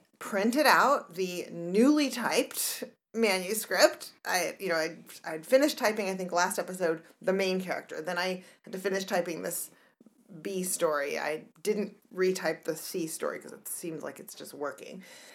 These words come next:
And put them all together and printed it out. And so now I'm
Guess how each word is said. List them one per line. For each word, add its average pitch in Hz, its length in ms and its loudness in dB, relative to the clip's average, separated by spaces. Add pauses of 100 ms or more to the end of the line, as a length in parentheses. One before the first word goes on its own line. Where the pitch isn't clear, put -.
(240)
And 196 520 4
put 262 180 4
them 240 120 6
all 214 100 10
together 233 540 6 (260)
and 208 160 0
printed 233 340 6
it 190 80 0
out. 240 260 8
And 190 100 -4
so 185 100 -4
now 160 160 0
I'm 214 220 0